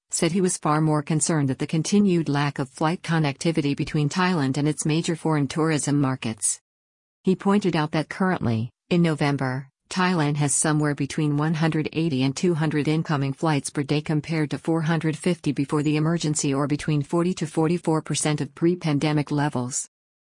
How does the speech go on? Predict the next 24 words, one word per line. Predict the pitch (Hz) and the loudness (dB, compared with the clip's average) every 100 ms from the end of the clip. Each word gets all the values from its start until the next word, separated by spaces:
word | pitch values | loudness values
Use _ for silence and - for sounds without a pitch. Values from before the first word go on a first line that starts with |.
| _ | _
Russian | 175 190 - 180 | 0 0 2 2
visitors | 160 156 147 135 - | 2 0 -2 -2 -2
by | 139 | -2
charter | 139 170 156 160 | -2 -2 0 0
and | 139 | 0
scheduled | 139 - 156 151 135 127 | 0 0 -2 -2 -4 -6
flights | - 160 135 - | -2 0 0 0
now | 151 156 | 0 0
driving | 165 143 143 143 | 0 0 0 -2
tourism | - 180 143 131 135 | 0 0 0 0 0
into | 135 151 | 0 -2
Phuket, | - 165 - 165 | -2 -4 0 -2
followed | - 170 147 151 139 | 0 0 2 0 0
by | 135 | 0
Indians. | 135 135 127 127 127 - - _ _ _ _ _ _ | 0 0 0 -2 -4 -8 -14 _ _ _ _ _ _
This | - 202 | 0 0
coincides | - 185 175 165 - 156 143 - | 0 0 2 0 0 0 0 -2
with | 160 | -4
figures | - 208 196 156 143 | 0 0 2 0 0
given | 170 151 147 | -2 0 2
recently | 151 170 - - 135 | 0 0 -2 0 0
by | 135 139 | 0 0
Yuthasok | 151 165 160 151 151 | 0 -2 -2 0 0
Supasorn, | - 151 147 - 143 127 131 | -2 -4 -4 -4 -4 -2 -4